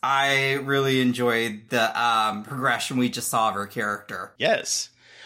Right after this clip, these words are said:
Speaker 2: Well, <laughs> this is not a Dream Master podcast ep-,
Speaker 1: Yeah, I
Speaker 2: episode,
Speaker 1: know.
Speaker 2: but,
Speaker 1: <laughs>
Speaker 2: but I will say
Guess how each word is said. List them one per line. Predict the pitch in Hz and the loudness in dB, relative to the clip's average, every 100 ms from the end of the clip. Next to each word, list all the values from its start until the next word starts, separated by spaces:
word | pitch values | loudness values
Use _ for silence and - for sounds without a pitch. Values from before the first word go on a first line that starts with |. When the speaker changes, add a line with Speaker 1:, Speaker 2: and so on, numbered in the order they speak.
| - - | -12 -4
Speaker 2:
Well, | 220 - - - - - - | -2 -2 -6 -10 -10 -10 -16
<laughs> | _ _ - - | _ _ -20 -10
this | 190 196 | -6 -4
is | 185 | -4
not | 160 151 | -4 -2
a | 143 | -2
Dream | 139 131 | 0 0
Master | 120 107 - 107 | 0 -2 -4 -6
podcast | - 107 - - 82 107 - | -2 -2 -2 -2 -2 -4 -4
ep-, | 117 - | -6 -2
Speaker 1:
Yeah, | 123 | -2
I | 175 | 2
Speaker 2:
episode, | 165 160 101 | 2 2 2
Speaker 1:
know. | 120 143 | 2 2
Speaker 2:
but, | 147 131 - 311 - | 2 0 -2 -4 0
Speaker 1:
<laughs> | |
Speaker 2:
but | 185 | 2
I | 170 | 0
will | 156 185 | 2 0
say | 196 196 160 135 117 | 0 0 0 0 -2